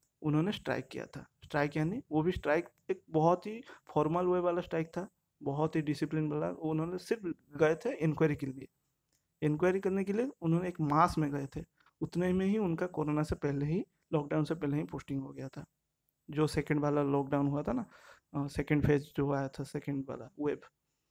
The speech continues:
तो उसमें हो गया था। खैर जो भी हो, तो मेरे हिसाब से अगर आप लोग मेरे वीडियो को फॉलो कर रहे हैं और मेरे ओपिनियन के हिसाब से आप अगर चल रहे हैं, तो मैं इतना कहूँगा कि अभी तक आप लोगों का कोई, मतलब एक,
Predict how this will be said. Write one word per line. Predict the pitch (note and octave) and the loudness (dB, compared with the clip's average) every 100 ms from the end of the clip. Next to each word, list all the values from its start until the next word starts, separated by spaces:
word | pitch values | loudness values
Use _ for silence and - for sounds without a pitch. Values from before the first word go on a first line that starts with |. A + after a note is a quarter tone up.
| _ _ _ _ _ _ | _ _ _ _ _ _
तो | E3+ | 2
उसमें | F3 E3+ E3+ | 2 4 4
हो | D#3 | 4
गया | C#3+ D3+ | 2 -4
था। | - D#3 _ _ _ _ _ | -8 -14 _ _ _ _ _
खैर | - G#3+ | 4 6
जो | F3 A3+ | 6 6
भी | F3+ | 6
हो, | G3 - _ _ _ _ _ _ _ - | 2 -6 _ _ _ _ _ _ _ 4
तो | |
मेरे | G3+ F3 G3 | 8 8 8
हिसाब | A3+ G3+ G#3 G#3 | 6 4 0 2
से | G#3+ | 2
अगर | G3+ G3+ - _ D3+ | 2 0 -4 _ 0
आप | D#3 - | 2 4
लोग | F3+ | 4
मेरे | E3+ D#3 E3 | 6 4 4
वीडियो | D#3+ D#3 | 4 2
को | D#3 D#3+ | 2 2
फॉलो | D#3 D3 D3 | 4 2 2
कर | D3 | 0
रहे | D3 | -4
हैं | D3+ - _ _ _ _ | -6 -12 _ _ _ _
और | D3 D3 | -2 0
मेरे | D3+ D3+ | 2 6
ओपिनियन | D#3 D3 D#3 D#3 D3+ | 6 4 2 2 2
के | D3 | -2
हिसाब | D3+ D3 | -2 -4
से | D3 D3 | -4 -4
आप | C#3+ D3+ | -2 -4
अगर | C#3+ | -2
चल | D3 - D#3+ | -4 2 2
रहे | D3+ C#3+ | 2 -4
हैं, | D3+ _ _ - - - - | -6 _ _ -20 -20 -20 0
तो | D#3+ | 2
मैं | F3+ | 4
इतना | E3 E3 D#3+ | 2 0 0
कहूँगा | D#3+ D3+ D#3 G3+ _ _ _ _ _ _ _ _ _ _ | 0 -4 -4 -8 _ _ _ _ _ _ _ _ _ _
कि | D#3 C#3+ - | -2 -2 -4
अभी | D3+ D3 | 0 0
तक | D#3 D#3 | 2 2
आप | D3 C#3+ | 2 2
लोगों | D3+ D3 D3 | 2 2 0
का | |
कोई, | D3+ D3+ | 2 2
मतलब | D3 C#3+ D3 | 2 -2 -4
एक, | C#3+ D3 | -2 -6